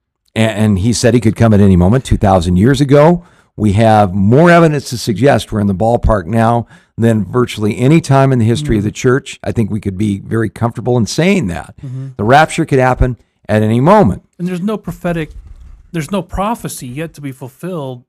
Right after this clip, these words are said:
Speaker 2: that we're waiting for, for Jesus to come, eh, for the rapture to occur.
Speaker 1: Yeah, eh, but here's where the rubber meets the road. If you really believe that,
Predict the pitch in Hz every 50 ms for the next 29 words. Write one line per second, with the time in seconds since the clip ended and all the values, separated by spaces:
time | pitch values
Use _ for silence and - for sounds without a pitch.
0 | _ _ _ 139 131 110 131 135 131 127 143 185 220 214 170 - - - 131 120
1 | 120 120 120 - _ 151 135 120 - 143 131 127 127 - 135 - _ 139 123 123
2 | 120 117 110 _ _ _ _ _ - 143 - _ _ 175 139 135 139 151 156 143
3 | - 156 123 123 110 - - - 190 165 117 95 101 117 - 156 151 139 87 87
4 | - _ _ _ - - - - 123 110 101 117 160 170 147 - 143 135 117 113
5 | 120 120 113 107 98 101 95 - - - 87 95 113 110 76 - - _ _ _
6 | _ _ _ _ _ _ _ - 107 104 123 127 135 165 190 190 156 110 120 120
7 | 117 120 127 135 151 151 113 87 - - 85 82 69 - - - - -